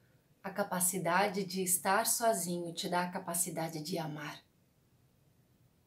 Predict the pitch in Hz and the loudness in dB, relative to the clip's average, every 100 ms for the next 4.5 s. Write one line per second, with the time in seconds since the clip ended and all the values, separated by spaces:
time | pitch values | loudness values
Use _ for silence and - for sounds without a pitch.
0 | _ _ _ - 196 185 196 - 208 196 | _ _ _ 2 4 6 6 6 6 4
1 | 185 180 - - 196 196 196 196 - - | 4 0 -4 0 4 4 4 2 4 4
2 | 170 165 156 - 180 175 175 175 170 160 | 2 0 -2 -2 0 -2 0 0 0 0
3 | 180 190 190 180 180 180 175 160 - 165 | -2 2 2 2 2 0 0 0 -2 -2
4 | 160 160 151 143 | -2 -2 -4 -6